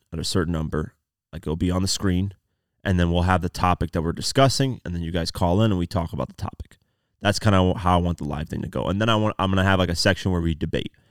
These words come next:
like, "Hey, fifty Cent versus Lil Wayne versus who would win?" Like, that type of debate, like, stuff like, something like that's really cool. So I'm gonna come up with the debate pretty soon here, but, uh, I'm gonna announce the date on that live video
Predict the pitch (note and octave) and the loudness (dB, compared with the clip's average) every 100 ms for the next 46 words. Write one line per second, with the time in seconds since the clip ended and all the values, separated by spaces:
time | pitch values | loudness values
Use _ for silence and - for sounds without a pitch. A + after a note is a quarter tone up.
0 | _ _ _ _ B1 C#2 _ _ _ _ | _ _ _ _ -10 -10 _ _ _ _
1 | _ _ - F#2 F2 E2 - _ - G2+ | _ _ 0 4 4 2 -8 _ -2 0
2 | G2+ A2 F#2+ F2+ G2+ F#2+ F#2 F2 D#2+ E2+ | 2 4 4 4 4 6 6 4 2 -2
3 | - - - F#2 E2+ E2 A1 - - E2+ | -2 -6 0 2 2 0 -4 -10 -14 -4
4 | F#2 F#2+ - - - - C2+ - - - | 0 2 2 -2 -4 -6 -6 -6 -10 -2
5 | A#2+ - G#2+ - F3+ D3 A#2+ G2+ F#2+ G2 | 0 2 0 2 2 2 2 0 2 2
6 | F#2 G2 F2 - E2+ - G#2 A2 - A2+ | 2 0 0 -2 -6 -2 0 2 2 2
7 | G2 F2+ F2+ F2+ F2 F2+ F2+ E2+ - F#2+ | 2 0 -2 -2 0 0 0 -2 0 0
8 | F2+ F#2+ F#2+ - _ _ _ - F#2 F2+ | 2 2 0 -6 _ _ _ -2 0 2
9 | F2 F2 E2+ - _ _ G2+ A2 G#2+ G2+ | 2 2 -2 -8 _ _ 2 4 6 6
10 | A2 B2 - G#2 D#2+ F2 A2+ G2+ - - | 6 4 2 -4 -2 2 2 2 -4 -2
11 | F#2 F2+ E2 F2+ F2 F2 D#2 D#2 C#2+ C2 | 0 0 0 0 2 0 -2 -4 -2 -2
12 | B1 | -4